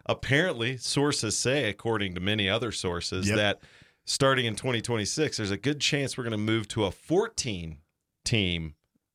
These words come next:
Speaker 1: playoff.
Speaker 2: Yeah, I saw that. I didn't know what to
Speaker 1: Um,
Speaker 2: d-, I, I can only digest,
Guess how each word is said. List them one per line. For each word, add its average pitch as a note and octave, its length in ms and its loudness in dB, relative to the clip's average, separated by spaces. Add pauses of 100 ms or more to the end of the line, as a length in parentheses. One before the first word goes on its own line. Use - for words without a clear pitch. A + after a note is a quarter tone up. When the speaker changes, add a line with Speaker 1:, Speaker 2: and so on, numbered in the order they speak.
(280)
Speaker 1:
playoff. G2 220 6
Speaker 2:
Yeah, B2 180 6
I A#2 60 0
saw B2+ 340 0
that. F#2 200 -4
I G2 40 -6
didn't A2+ 180 -2
know A#2+ 80 4
what B2+ 100 6
to B2 80 4
Speaker 1:
Um, A#2 140 0
Speaker 2:
d-, A2+ 320 0
I, G#2 80 0
I B2 40 0
can B2+ 180 0
only B2+ 220 0
digest, A#2 600 -2